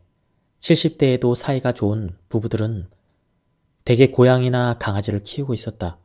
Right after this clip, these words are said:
반려동물이 공통의 화제거리나 관심사가 되기 때문이다. 반려동물이 주는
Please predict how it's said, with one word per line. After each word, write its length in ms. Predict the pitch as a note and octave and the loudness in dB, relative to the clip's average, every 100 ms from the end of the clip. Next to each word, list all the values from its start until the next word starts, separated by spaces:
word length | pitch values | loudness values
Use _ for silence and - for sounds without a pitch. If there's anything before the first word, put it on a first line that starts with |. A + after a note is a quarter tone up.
| _ _ _ _ _ _ _ _ _ _ _ _ _ _ - | _ _ _ _ _ _ _ _ _ _ _ _ _ _ 2
반려동물이 680 | A#2+ C3 C#3 C3+ C3 C3 - | 6 8 6 4 2 0 0
공통의 440 | A#2 A#2 A#2+ A#2+ | -4 -4 -4 -4
화제거리나 840 | - - C#3+ A#2+ A2 G#2+ G#2 F#2 _ _ _ _ _ _ | -4 -6 -6 -4 -4 -4 -4 -8 _ _ _ _ _ _
관심사가 560 | - A2+ B2 A2+ A#2+ A#2+ | -4 -2 0 -2 -2 -2
되기 220 | G2+ G#2 | -4 -6
때문이다. 540 | B2+ B2 G#2+ F#2 E2 _ _ _ _ _ _ _ _ _ _ _ _ _ _ _ - | -6 -4 -6 -8 -12 _ _ _ _ _ _ _ _ _ _ _ _ _ _ _ 0
반려동물이 640 | A2+ B2 C#3 C3+ C3 C3 | 2 4 4 4 2 0
주는 480 | - A2+ A#2 F2+ | 0 -2 -2 -6